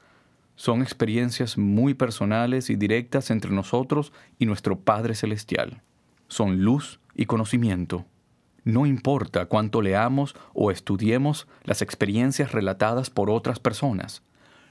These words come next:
nunca se compararán con el poder de las experiencias personales que tengamos mediante la misericordia y el amor de nuestro Padre. Las preguntas seguirán surgiendo conforme sigamos adelante con el estudio diario de las Escrituras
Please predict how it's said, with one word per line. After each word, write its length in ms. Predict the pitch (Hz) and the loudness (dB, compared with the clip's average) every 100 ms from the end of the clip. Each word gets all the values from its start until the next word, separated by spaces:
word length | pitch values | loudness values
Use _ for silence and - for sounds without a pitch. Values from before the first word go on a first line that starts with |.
| _ | _
nunca 480 | - 110 147 117 95 | 0 2 4 2 -2
se 160 | - 95 | -4 -4
compararán 680 | 98 95 95 95 104 120 127 | -2 0 0 0 0 0 -2
con 200 | 104 98 | 0 -2
el 120 | 92 | -2
poder 360 | 101 95 120 | -2 2 2
de 80 | 120 | 0
las 160 | 107 104 | -2 -2
experiencias 600 | - - 98 110 - - | -6 -4 -2 -2 -4 -4
personales 840 | 117 107 107 104 131 120 - - - - - - | -4 -2 -2 0 0 -2 -6 -10 -16 -20 -20 -4
que 100 | 104 | -2
tengamos 520 | 101 95 107 120 120 | 0 0 0 0 -2
mediante 340 | 107 98 98 95 | -2 0 0 -2
la 80 | |
misericordia 800 | 92 95 - 87 113 120 127 131 131 - - - | -2 -2 -4 -2 -2 0 0 -2 -4 -14 -20 -8
y 180 | 98 92 | -2 0
el 100 | 92 | 0
amor 320 | 90 98 101 | 0 0 2
de 80 | 104 | 0
nuestro 320 | 101 - 101 | 0 -2 0
Padre. 420 | 98 85 - - _ _ _ _ _ _ _ _ _ _ _ - | 0 -2 -8 -10 _ _ _ _ _ _ _ _ _ _ _ -4
Las 160 | 107 - | -4 0
preguntas 540 | 101 98 143 151 160 | -2 2 0 0 -2
seguirán 340 | 120 110 113 | 0 0 0
surgiendo 520 | 135 131 127 139 143 143 | 0 -2 0 0 0 -2
conforme 420 | 107 120 131 147 | -2 0 0 0
sigamos 460 | - 113 127 143 | 0 0 0 0
adelante 420 | 117 107 120 147 156 | 0 2 0 -2 -2
con 160 | 117 | 0
el 80 | 104 | 0
estudio 440 | 98 - 139 143 | -2 0 0 0
diario 420 | 107 104 120 143 151 | 0 0 2 0 0
de 80 | |
las 160 | 135 - | 0 -2
Escrituras 640 | - 127 120 180 104 98 | -6 -4 0 0 0 -4